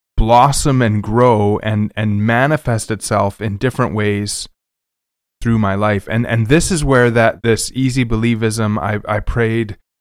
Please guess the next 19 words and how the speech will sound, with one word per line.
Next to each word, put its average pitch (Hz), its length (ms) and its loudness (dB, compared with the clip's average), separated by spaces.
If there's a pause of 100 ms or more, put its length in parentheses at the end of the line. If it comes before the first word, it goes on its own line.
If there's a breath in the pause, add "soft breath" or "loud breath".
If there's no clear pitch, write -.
(360 loud breath)
a - 80 0
prayer," 110 560 0
or, 98 240 -2
you 104 100 -2
know, 110 120 0
"If 104 120 -6
you 135 140 4
ask 123 200 2
Jesus 117 340 -2
into 113 180 -2
your 110 140 -2
heart, 113 300 0
then 107 240 -2
you're 113 200 -2
good, 113 280 -2
never 110 220 -4
doubt 110 220 -2
your 107 100 -6
salvation." 104 800 -4